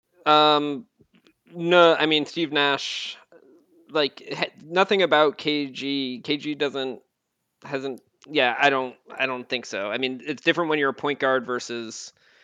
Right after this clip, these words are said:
the role and the way K G operates, I think, is, is a little bit different. Um, and most, most former, not all, obviously, but most of the former players that end up being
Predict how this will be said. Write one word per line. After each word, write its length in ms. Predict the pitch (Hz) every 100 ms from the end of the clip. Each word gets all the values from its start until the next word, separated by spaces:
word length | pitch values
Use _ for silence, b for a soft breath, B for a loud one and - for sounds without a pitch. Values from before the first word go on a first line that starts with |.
| b b b b b b -
the 80 | -
role 600 | 127 127 123 120 117 117 b b _ - B B B B -
and 140 | 131
the 40 |
way 280 | 120 120 123
K 200 | - 123
G 220 | 113 113
operates, 480 | 101 113 131 135 135
I 80 | 131
think, 380 | 147 139 - -
is, 160 | 131 120
is 260 | 131 120
a 60 | 110
little 260 | 107 151
bit 160 | 170 202
different. 380 | 185 196 180 - - B B B
Um, 320 | 131 117 110 110
and 240 | 113 110
most, 340 | 117 131 -
most 300 | 127 143 -
former, 420 | - 139 135 123 113 _ -
not 180 | 139 104
all, 320 | 110 101 101
obviously, 440 | 98 98 107 110
but 120 | 101
most 420 | 95 98 - - 113
of 120 | 107
the 60 |
former 280 | - 127 120
players 440 | - 120 123 127 120
that 120 | 107
end 200 | 117 117
up 120 | 120
being 360 | 117 120 123